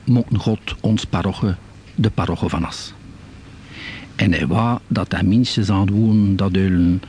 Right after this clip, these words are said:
dat hij aan, aan de voeten zou nemen en dat aan uit de maven kost te steken en mensen met verstand en zeker geen heil. En hij zet in dat vestgroen en hoe geveire zijn bossen met bomen van een meter dik, de boer,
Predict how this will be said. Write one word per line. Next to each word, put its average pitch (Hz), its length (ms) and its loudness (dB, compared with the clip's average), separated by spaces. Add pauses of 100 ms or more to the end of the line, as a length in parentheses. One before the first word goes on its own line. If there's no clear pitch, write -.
(160)
dat 87 180 0
hij 85 220 -2
aan, 120 340 4
aan 110 120 2
de 101 180 2
voeten 104 260 2
zou 95 160 2
nemen 101 320 4 (380)
en 95 180 2
dat 87 320 -2 (440)
aan 120 260 4
uit 110 120 2
de 104 160 2
maven 104 300 2
kost - 220 -4
te 92 80 -2
steken 92 440 2
en 82 140 2
mensen 101 280 2
met 87 120 2
verstand - 540 -2 (340)
en 85 160 0
zeker 87 320 -2
geen 90 280 0
heil. - 180 -4 (920)
En 110 140 4
hij 98 100 2
zet 123 220 0
in 147 180 4
dat 117 140 0
vestgroen 143 680 0 (320)
en 113 180 2
hoe 127 200 4
geveire 113 460 0
zijn 104 240 0
bossen 117 340 0
met 92 200 0
bomen 113 260 4
van 101 160 2
een 101 60 4
meter 104 320 0
dik, 107 300 -2 (360)
de 110 160 2
boer, 98 480 0